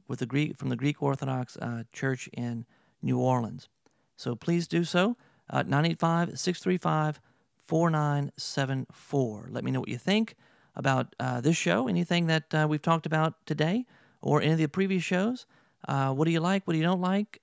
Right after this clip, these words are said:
What would you like to see? Is there something more that you want us to, to talk about, to cover? Uh, please let us know. I look forward to hearing from you. And please check out that web, uh, that video, the video I posted at Catholic foodie dot com. I'd love to know what you think.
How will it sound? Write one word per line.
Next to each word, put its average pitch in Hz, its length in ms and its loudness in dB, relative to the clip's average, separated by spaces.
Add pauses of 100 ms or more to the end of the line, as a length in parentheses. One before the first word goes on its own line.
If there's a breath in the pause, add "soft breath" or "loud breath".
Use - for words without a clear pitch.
(140)
What - 140 -4
would 143 80 -2
you 156 60 0
like 151 140 2
to 139 80 -4
see? 220 420 4 (140)
Is 135 80 -6
there 131 80 -2
something 170 280 0
more 180 300 4
that 185 140 0
you 165 120 0
want 165 220 0
us 160 120 -4
to, 139 220 0
to 131 100 -6
talk 185 220 -2
about, 185 280 -2
to - 60 -12
cover? 202 340 -2 (440 soft breath)
Uh, 135 120 2
please 220 340 0
let 220 120 2
us 220 140 -4
know. 262 220 -2 (1200)
I 131 100 -4
look 156 160 0
forward 190 180 0
to 190 60 2
hearing 220 280 0
from 131 160 -6
you. 117 100 -12 (1120)
And 131 100 -6
please 156 220 0
check 196 260 0
out 185 160 -2
that 170 160 0
web, 170 260 2
uh, 131 220 0
that 135 180 0
video, 190 560 0
the 165 100 -4
video 170 260 0
I 165 60 0
posted 180 540 -2 (180)
at 135 240 -4
Catholic 175 440 -6
foodie 170 360 0
dot 156 240 -2
com. 190 380 -2 (420 soft breath)
I'd 123 140 -4
love 156 480 2
to 175 80 -4
know 170 100 2
what 170 120 -4
you 165 60 -2
think. 110 280 -8